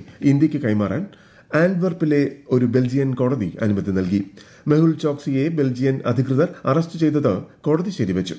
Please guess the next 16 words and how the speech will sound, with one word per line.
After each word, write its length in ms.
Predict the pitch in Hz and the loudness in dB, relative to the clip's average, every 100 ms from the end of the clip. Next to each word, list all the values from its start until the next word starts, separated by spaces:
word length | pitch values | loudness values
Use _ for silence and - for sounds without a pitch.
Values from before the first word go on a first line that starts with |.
| - _ - - _ 208 | -16 _ -20 -20 _ 0
തനിക്കെതിരെ 420 | 220 247 226 240 | 2 0 0 0
ഇന്ത്യയിൽ 560 | 220 185 180 180 185 - | 0 0 0 0 -2 -2
മനുഷ്യത്വരഹിതമായ 1080 | 131 147 143 180 175 165 147 156 143 143 139 | 0 0 -2 -2 0 0 2 0 2 2 0
സമീപനമുണ്ടായെന്നത് 1120 | 139 127 135 135 127 127 135 135 135 135 - | 0 0 2 2 2 2 2 2 0 0 0
ഉൾപ്പെടെയുള്ള 800 | 131 123 175 170 120 113 - - - | -2 0 0 2 2 0 -2 -8 -2
ചോക്സിയുടെ 500 | 147 143 - 147 139 | 0 0 0 2 4
വാദങ്ങൾ 520 | 120 120 151 120 80 - - - _ - | 4 4 2 0 -2 -8 -18 -20 _ 0
തെളിവുകളുടെ 480 | 170 160 147 135 123 | 4 4 2 2 2
അഭാവത്തിൽ 560 | 120 110 123 107 95 - | 0 0 0 0 -2 -2
കോടതി 380 | 131 95 85 85 | 0 0 0 -2
തള്ളി. 260 | 98 92 - - - _ _ _ _ _ _ - | -2 -2 -8 -20 -20 _ _ _ _ _ _ 0
പുതുക്കിയ 420 | 226 302 226 185 | 2 2 2 2
ജി 160 | 123 143 | 6 6
എസ് 280 | 160 - | 4 2
ടി 40 | 151 | -2
നിരക്കുകൾ 520 | 120 113 131 104 | 0 0 0 0